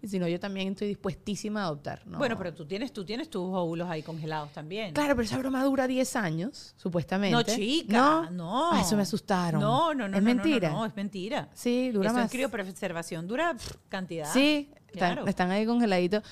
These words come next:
Speaker 1: Bueno, yo
Speaker 2: Claro.
Speaker 1: espero, porque yo lo hice muy joven. O sea, yo me asusté.
Speaker 2: Eso es buenísimo.
Speaker 1: Sí.
Speaker 2: No, cuando lo haces más joven es mejor porque tienes más probabilidad de que todo lo que hayas congelado esté bueno.
Speaker 1: Eso, eso.
Speaker 2: Porque es joven.
Speaker 1: Eso, eso, eso.
Speaker 2: Claro.
Speaker 1: O sea, yo a los treinta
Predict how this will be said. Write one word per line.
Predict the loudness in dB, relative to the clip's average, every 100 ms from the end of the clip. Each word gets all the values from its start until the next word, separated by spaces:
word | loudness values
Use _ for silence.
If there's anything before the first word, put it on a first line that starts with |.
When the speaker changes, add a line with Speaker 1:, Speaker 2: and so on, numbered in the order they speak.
| -6
Speaker 1:
Bueno, | 0 2
yo | 2
Speaker 2:
Claro. | 4
Speaker 1:
espero, | 6 6 4 0
porque | 0 2 0 2
yo | 4
lo | 6
hice | 4 2
muy | 0 0
joven. | 4 4 4 -2 -6
O | -2
sea, | -2 0
yo | 0
me | 2
asusté. | 2 2
Speaker 2:
Eso | 4
es |
buenísimo. | 4 4 0 -2 -2 -2
Speaker 1:
Sí. | 0 0
Speaker 2:
No, | 2 0 -2
cuando | -2 0
lo | 2
haces | 2 0
más | -2
joven | 0 -2 -2
es | -2
mejor | 0 -2 -2
porque | -4 -6
tienes | -6 -4
más | -4
probabilidad | -2 -2 0 0 0
de | -2
que | -4
todo | -2 -2
lo | -2
que |
hayas | -2 -2
congelado | -2 0 0 0 -2 -6
esté | -6 -2
bueno. | 0 0 -4 -6
Speaker 1:
Eso, | -4 -2 -2 -2
eso. | -2 -4
Speaker 2:
Porque | -6 -4
es | 0
joven. | 0 0 -6
Speaker 1:
Eso, | -8 -6 -6
eso, | -6 -6 -8
eso. | -6
Speaker 2:
Claro. | -6 -4 -4 -6
Speaker 1:
O | -6 2
sea, | 6
yo | 8
a |
los | 8 6
treinta | 4 4 2 2 -2